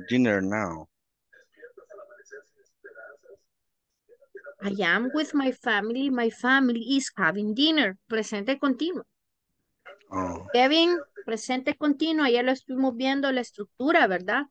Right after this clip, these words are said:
Speaker 2: My family
Speaker 1: Sí.
Speaker 2: dinner? No. My family is having
Speaker 1: Yes.
Speaker 2: dinner. Ujú.
Speaker 1: Okay.
Speaker 2: Okay. Em.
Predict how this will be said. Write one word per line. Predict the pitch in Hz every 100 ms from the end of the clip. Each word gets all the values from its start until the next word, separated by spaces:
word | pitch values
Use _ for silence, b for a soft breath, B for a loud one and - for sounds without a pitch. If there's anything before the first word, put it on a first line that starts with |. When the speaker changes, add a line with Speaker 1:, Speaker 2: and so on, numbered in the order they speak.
| _ _ -
Speaker 2:
My | 247
family | 233 247 226 277 277 285
Speaker 1:
Sí. | 247
Speaker 2:
dinner? | 302 349 339 -
No. | 277 285 269 190 - _ _ _ _
My | 240 254
family | 254 294 339 359 359 302 -
is | 370 427 427 -
having | - 294 285 269 294
Speaker 1:
Yes. | 269
Speaker 2:
dinner. | 285 262 202 180 - _ _ _ _ _ _ -
Ujú. | 220 208 190 311 427 _ _ _ _ _ _ 392 403 _ _ _ _ _ _ _ _ _ _ _ _ _ _ _ _ _ _ _ 523 403 427 - 208
Speaker 1:
Okay. | 240 -
Speaker 2:
Okay. | 175 277 - _ _ _ _ _ _ _ _ _ _ _ _ _ _ _ _ _ _ _ _ _ _ _ _ _ _ _ _ _ _ _ -
Em. | 285 302 294 285 285